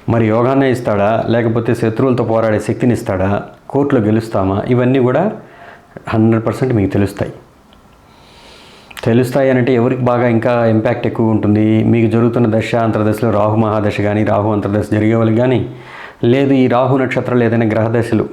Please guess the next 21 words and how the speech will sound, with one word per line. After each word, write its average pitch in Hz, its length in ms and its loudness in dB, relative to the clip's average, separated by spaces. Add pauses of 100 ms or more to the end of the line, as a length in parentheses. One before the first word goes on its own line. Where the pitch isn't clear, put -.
(100)
అంటే 120 220 -2
మీకు 107 580 0
స్వాతి 117 300 0
నక్షత్రంలో 110 460 -2
కానీ, 110 180 0
ఆరుద్ర 107 300 0
నక్షత్రంలో 104 480 -2
కానీ 101 320 0 (440)
ఏదైనా 120 280 2
ప్లానెట్స్ 117 460 -2
ఉండి 98 300 0 (460)
ఆ 110 220 0
దశ, 117 180 0
అంతర్దశలు 110 500 0
జరిగేటప్పుడు 104 640 0
మీరు 110 200 2
ఎక్కువగా 113 560 0 (140)
ఖచ్చితమైన 110 540 -2
ఫలితాలు 107 600 0 (280)
చవిచూస్తారు. 98 580 -2 (2250)
అయితే 165 720 2